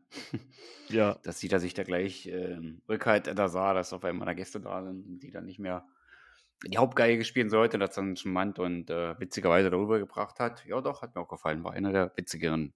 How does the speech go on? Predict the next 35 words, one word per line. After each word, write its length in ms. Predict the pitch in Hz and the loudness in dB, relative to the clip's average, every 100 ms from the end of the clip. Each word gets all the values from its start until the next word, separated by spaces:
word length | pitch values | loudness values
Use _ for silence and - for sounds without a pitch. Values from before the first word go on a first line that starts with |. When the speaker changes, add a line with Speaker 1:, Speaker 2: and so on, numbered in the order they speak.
| _ | _
Speaker 1:
Momente, 300 | 71 80 - | -4 -4 -6
wo 40 | - | -10
ich 80 | - | -4
sage, 240 | 78 80 | 0 0
da 60 | 85 | -2
hab 140 | 87 | -4
ich 80 | - | -6
auch 80 | - | -8
geschmunzelt. 540 | - 90 80 82 76 _ - | 0 2 2 0 -8 _ -20
<laughs> 880 | - - 104 _ - - - - - | -12 -6 -6 _ -18 -18 -18 -8 -2
Hat 160 | - | 2
mir 80 | 113 | 6
auch 60 | 147 | 8
Speaker 2:
Genau, 20 | |
Speaker 1:
gefallen. 340 | 117 85 113 | 8 6 4
Speaker 2:
und 120 | 120 - - - - | 0 -10 -20 -20 -20
danach, 520 | 127 117 110 120 156 131 | 2 4 6 8 6 6
nach 160 | 127 | 0
dem, 260 | 131 120 117 | 4 2 2
äh, 220 | 113 110 | 0 0
Vorspann 720 | - 131 170 - - 156 151 | 2 6 6 4 0 0 0
quasi, 600 | 143 139 135 135 131 127 123 | -2 4 4 4 0 -2 -2
äh, 120 | - | -6
der 140 | 113 110 | -4 -2
Serie, 340 | 113 117 117 | 0 2 0
also 220 | - 104 | -2 -6
She-Hulk, 420 | 139 131 110 104 - | -8 -2 0 -2 -2
die 100 | - | 0
Anwältin, 540 | 131 123 120 120 120 _ - - - | 2 4 4 2 -4 _ -20 -20 -14
sehen 320 | 92 110 139 | 0 4 6
wir 80 | 151 | 6
dann 200 | 131 123 | 4 4
so 100 | 120 | 0
einen 160 | 110 110 | -4 -2
kurzen, 840 | 143 147 - 151 135 135 131 | 0 0 0 -4 -4 -4 -8